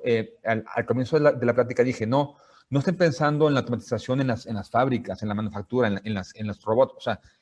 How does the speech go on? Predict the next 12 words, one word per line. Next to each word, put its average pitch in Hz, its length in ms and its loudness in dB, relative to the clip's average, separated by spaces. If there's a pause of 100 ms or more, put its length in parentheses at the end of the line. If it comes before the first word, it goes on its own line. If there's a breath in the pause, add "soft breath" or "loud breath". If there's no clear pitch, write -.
(120)
el 117 140 -2
robot 143 420 2
es - 140 -12
un 175 80 0
agente 160 580 -4
cognitivo 123 680 0 (500)
que - 40 -6
está 131 300 -2
embebido 127 540 0
en 117 160 -2
la 107 80 -2
máquina 139 480 -4